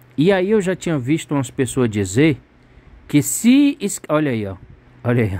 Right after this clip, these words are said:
ó. <laughs> E eu já tinha visto algumas pessoas dizer, "Olha aí, outro parafusozinho ali, mas esse parafuso aqui." Eu fechei, eu fechei de alguma coisa errada aí, hein, gente? Eita, não sei o que foi que eu fiz não, mas deu ruim, hein? <laughs>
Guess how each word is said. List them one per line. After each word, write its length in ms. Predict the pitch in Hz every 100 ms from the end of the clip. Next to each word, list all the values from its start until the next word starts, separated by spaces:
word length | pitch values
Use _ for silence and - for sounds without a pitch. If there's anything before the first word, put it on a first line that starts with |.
| -
ó. 200 | 120 117
<laughs> 60 | - - - - 190 202 202 156 -
E 120 | 120
eu 40 |
já 140 | 120 127
tinha 220 | 151 143
visto 240 | 143 -
algumas 260 | 135 135 131
pessoas 380 | - 120 123 107
dizer, 440 | 107 98 143 143 -
"Olha 120 | 127
aí, 80 | 117
outro 180 | 139 -
parafusozinho 640 | 135 123 127 117 107 110
ali, 240 | 104 139
mas 240 | 160 143 131
esse 160 | 127
parafuso 500 | - 123 117 - 113
aqui." 240 | 110 135 160 - - - - - _
Eu 120 | -
fechei, 440 | - 113 - 120 123 -
eu 120 | 113
fechei 360 | 120 110 113
de 80 | 110
alguma 280 | 110 101 117
coisa 260 | 123 151 175
errada 400 | 139 135 160 208
aí, 180 | 220
hein, 160 | 190 208
gente? 400 | 277 190 - - - _ _ _ -
Eita, 760 | 123 165 196 208 214 208 160 131
não 120 | 107
sei 180 | - 101
o 20 |
que 80 | -
foi 100 | 127
que 120 | 160
eu 60 |
fiz 260 | 151 190 214
não, 220 | 202 190
mas 140 | 139 120
deu 220 | 147 190
ruim, 240 | 196 196
hein? 180 | 190 226 - - _
<laughs> 1700 | 151 - - - - - - - 190 - 214 - _ 202 - _ 160